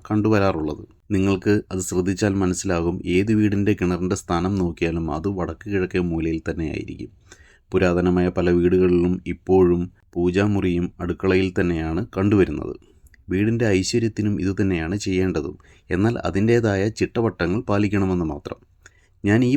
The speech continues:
പറഞ്ഞ സ്ഥാനത്ത് ഗണപതി വിഗ്രഹം വയ്ക്കാൻ സാധിച്ചില്ലെങ്കിലും വീടിൻ്റെ കിഴക്ക് വശത്തോ അല്ലെങ്കിൽ പടിഞ്ഞാറ് വശത്തോ ഗണപതി വിഗ്രഹം വയ്ക്കാവുന്നതാണ്. ഗണപതിയുടെ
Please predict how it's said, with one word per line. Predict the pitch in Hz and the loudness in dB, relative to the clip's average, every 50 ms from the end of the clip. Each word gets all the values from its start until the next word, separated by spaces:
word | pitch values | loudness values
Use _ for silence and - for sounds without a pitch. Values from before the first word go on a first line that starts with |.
| - - | 0 2
പറഞ്ഞ | 113 107 107 117 127 | 2 2 2 0 0
സ്ഥാനത്ത് | 117 - - 104 104 107 107 104 117 101 | -2 -2 0 0 2 2 2 0 0 0
ഗണപതി | 98 95 95 95 110 113 110 | 0 0 2 2 2 2 2
വിഗ്രഹം | 110 92 104 98 104 110 107 95 | 2 2 0 2 2 2 2 0
വയ്ക്കാൻ | 90 - - 98 98 90 - | 0 -2 -2 -2 -2 -2 -2
സാധിച്ചില്ലെങ്കിലും | 90 82 87 104 104 - - 85 80 80 80 76 80 82 87 117 120 - - - _ - | 0 0 0 0 -2 -2 -4 -4 -4 -4 -4 -4 -2 -2 -2 -2 -4 -8 -14 -14 _ -2
വീടിൻ്റെ | 101 104 101 107 120 113 - | 0 0 2 2 0 0 0
കിഴക്ക് | - 104 104 101 - 123 117 | 0 2 2 2 2 0 0
വശത്തോ | 107 - 120 113 - 127 127 - - | 0 0 -2 -2 -2 -2 -4 -2 -2
അല്ലെങ്കിൽ | - 92 92 98 104 107 - | -2 0 0 0 -2 -2 -2
പടിഞ്ഞാറ് | 98 95 92 98 107 117 120 120 117 | -2 0 0 0 0 0 2 2 0
വശത്തോ | 104 - 107 92 - 98 98 107 131 - _ _ _ _ - | 0 0 -2 -4 -2 0 0 0 -2 -6 _ _ _ _ -4
ഗണപതി | 101 98 101 107 117 113 104 | -2 0 2 2 2 0 0
വിഗ്രഹം | 87 82 85 85 90 107 117 | -2 -2 -4 -4 -2 -4 -4
വയ്ക്കാവുന്നതാണ്. | 104 92 92 - 107 107 107 104 98 82 73 71 - - - _ _ _ - | -4 -4 -2 0 0 2 2 0 0 -2 -4 -6 -8 -10 -14 _ _ _ -6
ഗണപതിയുടെ | 92 95 101 101 113 123 123 123 | -4 -2 0 2 2 2 4 2